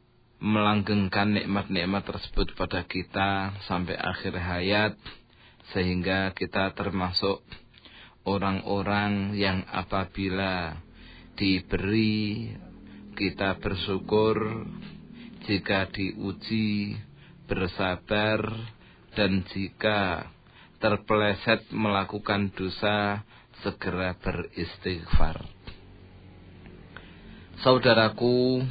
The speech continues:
para pendengar yang semoga Allah Ta'ala senantiasa melimpahkan kecintaan dan rahmat kasih sayangnya kepada saya dan Anda semua. Kita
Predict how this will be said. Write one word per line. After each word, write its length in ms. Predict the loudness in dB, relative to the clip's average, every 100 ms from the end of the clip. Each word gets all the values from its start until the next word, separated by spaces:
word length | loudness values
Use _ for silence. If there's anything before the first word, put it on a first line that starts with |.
| 4
para 480 | 4 6 4 2
pendengar 960 | 0 0 2 2 4 4 2 0 -2 -2
yang 400 | -2 -2 -2 -4 -8 -12 -6
semoga 400 | -2 0 0 -2
Allah 240 | -2 -4 -2
Ta'ala 420 | 0 0 2 0 0 -4 -10 -14 -8
senantiasa 640 | -2 -2 0 -2 -4 -4 -4
melimpahkan 640 | -4 -4 -4 -6 -4 -6 -6
kecintaan 880 | -8 -6 -4 -4 -2 0 0 -2 -4
dan 320 | -4 -4 -4
rahmat 480 | -6 -6 -4 -4 -2
kasih 320 | -6 -6 -6
sayangnya 720 | -2 0 0 0 0 -2 -6 -12 -20 -20 -20 -14
kepada 800 | -10 -4 -4 -2 -2 0 -2 -4 -8 -14 -18 _ _ -4
saya 480 | 0 2 4 2 2 0
dan 320 | -2 -2 -2
Anda 480 | -2 0 0 0 -2 -4
semua. 480 | -2 0 -2 -4 -8 -14 -20 -20 -20 -20 -20 -20 -20 -20 -20 -20 -20 -20 -20 -20 -20 -20 -20 -20 -20 -20 -20 -20 -20 -10
Kita 640 | 0 2 6 8 8 6